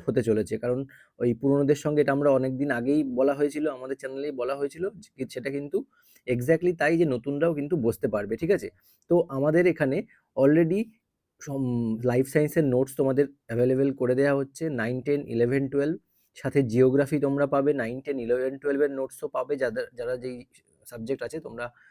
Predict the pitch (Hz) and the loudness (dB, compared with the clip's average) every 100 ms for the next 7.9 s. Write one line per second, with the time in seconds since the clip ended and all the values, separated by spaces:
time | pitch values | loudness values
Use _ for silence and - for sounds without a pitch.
0 | _ _ - 113 123 156 131 123 - 139 | _ _ -4 -2 0 2 2 2 0 -2
1 | - 143 139 131 127 135 143 139 139 143 | 2 2 2 -2 -4 -2 0 0 -2 -2
2 | 143 196 - _ - - 131 175 220 - | -4 -4 -8 _ -14 -4 0 0 -4 -6
3 | 127 139 147 143 170 131 139 143 143 107 | -2 0 -2 -2 0 2 2 0 -4 -6
4 | 104 139 - 139 127 131 165 - 113 107 | -4 -6 -6 -4 -2 0 0 0 -2 0
5 | 160 - - 131 143 147 113 123 139 139 | -4 -6 -10 -6 -4 -4 -4 -4 -2 -2
6 | 120 131 - 127 120 208 _ _ _ - | -2 -4 -6 -6 -4 -4 _ _ _ -6
7 | 117 98 - 139 190 - _ _ | -6 -6 -6 -2 -2 -4 _ _